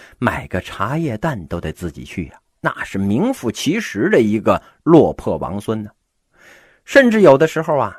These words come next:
这个异人不得不靠邯郸的朋友周济，又经常借用王孙的身份呢，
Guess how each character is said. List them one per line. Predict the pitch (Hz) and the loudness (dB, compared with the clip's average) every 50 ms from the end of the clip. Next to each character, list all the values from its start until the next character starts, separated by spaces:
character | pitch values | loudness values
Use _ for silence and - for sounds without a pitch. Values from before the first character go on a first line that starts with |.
| _ _ _ | _ _ _
这 | - 196 | -2 0
个 | 190 208 | 2 2
异 | 220 226 202 | 2 0 0
人 | 156 117 117 165 208 | 2 2 2 0 -2
不 | 208 - 165 135 110 | -4 -4 -4 -4 -2
得 | - - 120 160 | -2 0 -2 -2
不 | 180 - 156 | 0 -2 -4
靠 | - - - 117 92 | -4 0 2 2 2
邯 | - - - 104 135 180 196 | 2 0 -4 -2 -2 -2 0
郸 | - 190 190 175 | 0 0 0 0
的 | 143 92 | -4 -6
朋 | - - - - | -6 -8 -8 -6
友 | 165 175 120 - | -4 -4 -4 -2
周 | - 175 196 - 208 | -2 -2 -2 -2 -4
济， | 180 - - - _ _ _ _ _ - - - - - _ | -6 -8 -10 -12 _ _ _ _ _ -20 -20 -20 -20 -20 _
又 | - 233 220 185 | 4 6 8 8
经 | 160 - - 240 240 233 220 | 8 6 2 0 0 0 -2
常 | - - 92 110 151 | -4 -4 -4 -2 -4
借 | 165 - 165 143 | -2 0 0 2
用 | 123 117 101 92 | 2 0 0 -2
王 | 90 92 123 185 214 | -2 -2 -2 -4 -4
孙 | 208 - 220 202 | -4 -4 -2 -2
的 | 156 117 | -2 -4
身 | - - 202 196 180 | -4 -4 -4 -4 -4
份 | 170 - 156 135 | -4 -6 -6 -8
呢， | 127 | -8